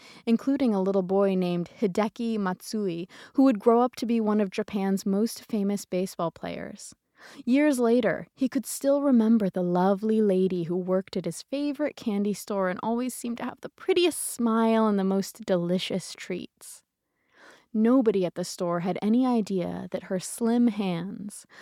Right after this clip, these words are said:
so graceful when handing out dainty boxes of candy and sweet rolls filled with red bean paste, were stained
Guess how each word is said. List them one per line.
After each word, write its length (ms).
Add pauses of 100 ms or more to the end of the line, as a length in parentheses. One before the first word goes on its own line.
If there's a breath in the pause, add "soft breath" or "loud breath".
(160 loud breath)
so 300
graceful 680
when 120
handing 400
out 240
dainty 400
boxes 500
of 140
candy 560
and 260
sweet 380
rolls 460
filled 260
with 180
red 300
bean 320
paste, 600 (720 soft breath)
were 100
stained 800